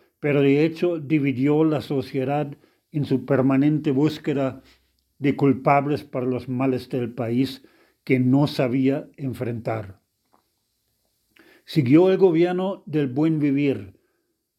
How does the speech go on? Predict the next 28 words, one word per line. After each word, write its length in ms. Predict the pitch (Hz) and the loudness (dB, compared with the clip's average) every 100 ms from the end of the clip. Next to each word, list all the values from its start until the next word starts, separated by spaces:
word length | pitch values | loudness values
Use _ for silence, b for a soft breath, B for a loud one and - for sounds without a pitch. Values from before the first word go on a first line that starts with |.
| _ | _
pero 180 | 135 123 | -6 -4
solamente 680 | 123 156 160 165 151 156 165 | 2 2 4 2 2 -2 -6
para 340 | 165 - 139 | -8 -6 -4
los 160 | 127 117 | -4 -6
funcionarios. 1000 | - 110 - 127 139 127 107 107 - - _ _ _ _ | -10 -10 -6 -2 0 0 -4 -8 -18 -20 _ _ _ _
Y 140 | - 139 | -4 2
ahora 520 | 139 156 190 220 220 - - _ _ - | 4 6 4 2 0 -6 -20 _ _ -8
el 160 | 160 143 | -4 -2
gobierno 760 | 143 135 151 165 175 180 - _ | 0 0 2 2 0 -4 -14 _
de 160 | 156 151 | -6 -4
las 180 | 131 139 | -2 0
nuevas 420 | 147 151 151 143 | 2 2 0 -2
ideas, 560 | 127 127 101 98 - _ _ _ _ _ | -2 -2 -4 -12 -20 _ _ _ _ _
que 120 | - 123 | -8 0
son 220 | 165 165 | 0 4
peores 720 | 160 160 196 165 101 - - _ _ - | 4 6 4 2 -6 -14 -20 _ _ -12
que 60 | 131 | -8
los 120 | 131 | -8
peores 520 | 135 151 175 185 160 | -4 2 4 2 -2
de 100 | 156 | -6
las 160 | 131 113 | -6 -4
viejas. 580 | 143 160 139 104 - _ _ _ _ | -4 -4 -6 -12 -20 _ _ _ _
Cero 320 | - 151 165 170 | -2 2 4 2
transparencia, 880 | 147 120 - 139 135 104 113 98 - _ _ _ _ | 0 -4 -4 0 0 -2 -6 -10 -16 _ _ _ _
estados 540 | 151 - 160 156 170 - | -10 -2 2 4 2 0
de 120 | 156 | -4
excepción 600 | 120 143 113 156 151 151 | -4 -8 -6 -4 -2 -2
permanentes, 720 | 139 135 135 131 113 101 - | -2 0 0 0 -2 -10 -16